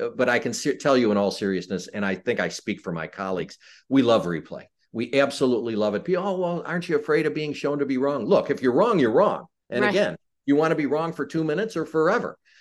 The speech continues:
Speaker 1: And w-, if we make a mistake, we wanna get it fixed. We want that call to be right, because you know what?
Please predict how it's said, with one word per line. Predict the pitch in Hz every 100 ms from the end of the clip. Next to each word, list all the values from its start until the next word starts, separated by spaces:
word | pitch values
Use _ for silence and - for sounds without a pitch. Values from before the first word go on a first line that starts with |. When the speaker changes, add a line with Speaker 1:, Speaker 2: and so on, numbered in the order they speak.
| _
Speaker 1:
And | 135 127 123
w-, | 127 135
if | 131 139
we | 127
make | 135 202
a | 208
mistake, | 135 - 120 -
we | 156
wanna | 156 196 269
get | 220 156
it | 104
fixed. | - 87 - - _ _
We | - 208
want | 165 175 226 220
that | 156 -
call | 123 98 90
to | 101
be | 85
right, | 80 78 71
because | - 151 135
you | 143
know | 160
what? | 180 180